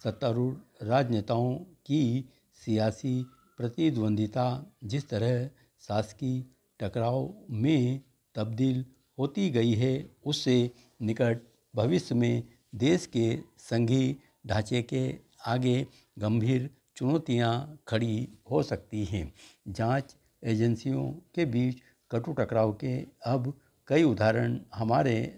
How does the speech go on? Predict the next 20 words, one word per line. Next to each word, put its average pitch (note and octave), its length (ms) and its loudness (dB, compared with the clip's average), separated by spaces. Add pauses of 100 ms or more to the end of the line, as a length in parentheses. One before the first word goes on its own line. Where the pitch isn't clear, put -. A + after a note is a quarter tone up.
(100)
सामने G#2 440 -2
हैं, E2+ 260 -4 (360)
मगर B2+ 480 0 (400)
कानून D3+ 340 4
व्यवस्था A#2 540 2 (380)
राज्य A2 340 0
के C3 200 -2 (320)
विषय G#2 340 0
हैं, F#2+ 240 0 (260)
इसलिए B2+ 540 2 (300)
मुख्यमंत्रियों B2 720 -2 (280)
को C3 440 2 (320)
किसी A#2 260 -2
भी A#2 200 0 (440)
संवेदनशील A2+ 920 0 (160)
मुद्दे A2 300 0
पर B2+ 280 -2 (220)
राजनीति A#2 720 4 (320)
करते C#3 320 2
हुए A2+ 360 0